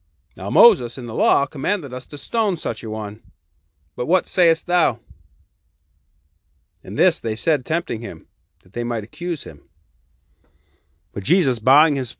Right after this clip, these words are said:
bowing himself down, wrote with his finger on the ground. When therefore they continued asking him, he lifted up himself and said to them,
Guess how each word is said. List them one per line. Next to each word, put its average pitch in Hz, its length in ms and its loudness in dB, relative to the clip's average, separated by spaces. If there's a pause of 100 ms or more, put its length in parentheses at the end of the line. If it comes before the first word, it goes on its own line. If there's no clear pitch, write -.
bowing 165 340 0
himself 127 400 -2
down, 123 400 -2 (440)
wrote 156 340 4
with 139 120 -8
his 135 160 -4
finger 131 380 -4
on 101 120 -4
the 101 60 -8
ground. 113 500 -6 (1500)
When 160 220 2
therefore 135 400 2
they 127 120 0
continued 139 460 0
asking 147 380 0
him, 95 360 -10 (800)
he 117 120 -6
lifted 123 720 -2
up 160 200 2
himself 160 500 2
and 104 140 -6
said 156 240 0
to 123 100 -8
them, 131 380 -2